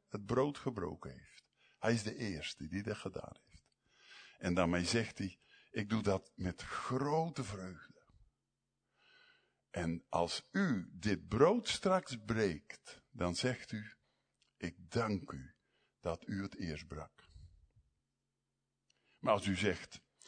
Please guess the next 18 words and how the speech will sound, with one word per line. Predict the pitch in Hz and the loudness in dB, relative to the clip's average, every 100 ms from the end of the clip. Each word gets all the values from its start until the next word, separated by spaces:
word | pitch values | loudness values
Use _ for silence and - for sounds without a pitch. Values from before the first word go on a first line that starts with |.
| - - | -20 -10
"Ik | - 110 - | 0 0 4
wil | 101 95 85 | 6 6 6
geen | - 87 82 76 | 4 4 2 2
brood, | 82 104 190 226 - - _ _ _ - - | 6 6 6 0 -10 -20 _ _ _ -12 -4
ik | 98 | -2
wil | 92 87 | 2 4
melk | 82 95 95 87 98 | 6 8 8 6 2
en | 80 | 2
honing. | 80 104 156 220 233 - - - _ _ _ _ _ _ _ _ _ _ _ _ | 4 4 4 2 0 -2 -18 -20 _ _ _ _ _ _ _ _ _ _ _ _
Ik | 127 - | -6 2
wil | 107 113 | 4 6
die | 233 | 6
symbolen | - 185 190 208 233 220 | 8 8 10 10 10 6
niet, | 240 - - | 4 2 -4
ik | 123 | 6
wil | 139 139 | 6 10
andere | 117 151 196 202 | 8 8 6 6
symbolen. | - 196 185 208 208 247 240 | 6 6 10 10 10 8 0